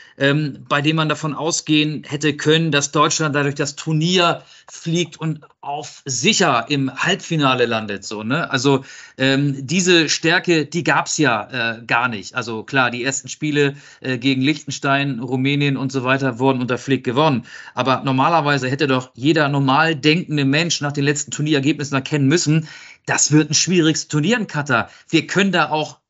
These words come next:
ganz, wenn's ganz doof läuft, äh, vielleicht nicht das Halbfinale erreichen. Aber auf die Idee ist wahrscheinlich keiner gekommen. Und wenn ich weiß, ich hab da eine Mannschaft, die sportlich vielleicht gerade nicht ihre beste Phase hat, dann lass ich doch gar keine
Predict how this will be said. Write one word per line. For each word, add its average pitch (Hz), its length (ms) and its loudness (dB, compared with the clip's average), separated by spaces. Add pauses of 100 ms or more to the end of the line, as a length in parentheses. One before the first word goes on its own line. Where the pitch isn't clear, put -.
(160)
ganz, 160 480 -4 (160)
wenn's 156 240 -6
ganz 156 240 -2
doof 185 240 0
läuft, 160 400 0
äh, 160 160 -2
vielleicht 156 300 -2
nicht 233 160 2
das 208 140 0
Halbfinale 143 460 -2
erreichen. 113 460 -6 (420)
Aber 143 480 -2 (200)
auf 147 160 -4
die 170 100 -4
Idee 160 140 4
ist 170 180 0
wahrscheinlich 160 340 -2
keiner 147 280 0
gekommen. 131 440 -2 (260)
Und 135 120 0
wenn 160 80 4
ich 151 160 2
weiß, 196 360 2
ich 156 120 -2
hab 190 100 -4
da - 60 0
eine 151 140 2
Mannschaft, 160 640 2 (300)
die 151 120 0
sportlich - 720 -2
vielleicht 165 420 -4
gerade 160 220 -2
nicht 165 180 -6
ihre 139 140 -2
beste 175 280 -2
Phase 123 420 -2
hat, 120 260 -4 (400)
dann 135 260 2
lass 123 160 -4
ich - 80 -6
doch 135 140 -6
gar 120 160 -4
keine 113 340 -6